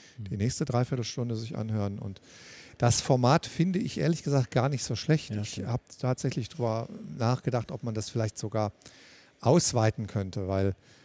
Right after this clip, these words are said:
Speaker 2: viele Themen kann man in einer Dreiviertelstunde wirklich gut ansprechen. Und diese anderthalb Stunden, die sind grad vom Konzentrationslevel auch schon ermüdend für die Zuhörer. Das
Speaker 1: Der,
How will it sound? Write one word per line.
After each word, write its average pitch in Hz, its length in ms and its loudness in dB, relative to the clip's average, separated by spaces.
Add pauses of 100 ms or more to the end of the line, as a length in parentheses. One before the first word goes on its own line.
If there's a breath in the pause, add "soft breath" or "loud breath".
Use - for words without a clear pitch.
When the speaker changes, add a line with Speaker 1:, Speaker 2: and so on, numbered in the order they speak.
(760 soft breath)
Speaker 2:
viele 226 500 2
Themen 156 420 2
kann 120 160 0
man 117 160 0
in 110 80 -4
einer 101 80 0
Dreiviertelstunde 131 880 -2
wirklich 131 320 -6
gut 143 240 -8 (460)
ansprechen. 160 640 -4 (1040 soft breath)
Und 117 200 -2
diese - 220 -8
anderthalb 139 460 4
Stunden, 170 420 -4
die 95 120 -6
sind 123 240 -4 (180)
grad 120 240 -4
vom 120 180 -6
Konzentrationslevel 135 1400 -2
auch 117 200 -6
schon 117 300 -4
ermüdend 123 500 -4
für 123 100 -4
die 110 140 -4
Zuhörer. 101 540 -6 (1080 loud breath)
Das 143 260 -10
Speaker 1:
Der, 127 200 2